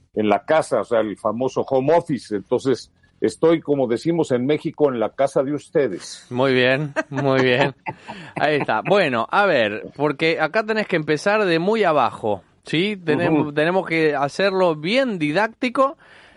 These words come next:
Speaker 2: Eh, ¿qué es lo que pasó el domingo?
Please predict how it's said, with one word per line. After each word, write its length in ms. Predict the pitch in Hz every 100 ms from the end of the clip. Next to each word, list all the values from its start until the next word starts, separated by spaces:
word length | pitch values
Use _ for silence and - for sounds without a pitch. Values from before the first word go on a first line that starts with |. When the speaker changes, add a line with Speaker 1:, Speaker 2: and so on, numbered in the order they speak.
| _ 147
Speaker 2:
Eh, 680 | 151 143 139 139 135 131 -
¿qué 260 | 233 269
es 80 | 247
lo 220 | 220 190
que 160 | 160 151
pasó 560 | 147 139 - 175 196 -
el 500 | 143 139 135 131 123
domingo? 920 | 127 135 180 185 175 165 180 262